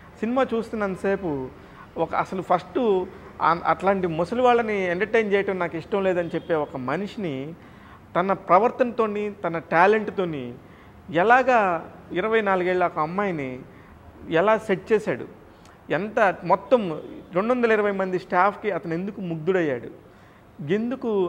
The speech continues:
అతని టాలెంట్ అంత, అతను ఏం చా-, ఏం చేసి వాళ్ళందరి మనసులు దోచుకున్నాడు, ఇదే పాయింట్గా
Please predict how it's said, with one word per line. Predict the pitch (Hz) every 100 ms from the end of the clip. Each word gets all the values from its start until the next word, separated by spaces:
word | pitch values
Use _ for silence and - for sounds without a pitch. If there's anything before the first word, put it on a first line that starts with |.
| -
అతని | - - 175 165 156 - 156
టాలెంట్ | 170 202 190 175 160 -
అంత, | 156 - -
అతను | - 170 160
ఏం | 226 247 -
చా-, | 196 196 165
ఏం | 190 226 -
చేసి | 214 214
వాళ్ళందరి | 196 165 175 180
మనసులు | 160 160 185 139
దోచుకున్నాడు, | 139 - 127 123 - - - -
ఇదే | 165 208 - - - - - -
పాయింట్గా | 156 196 190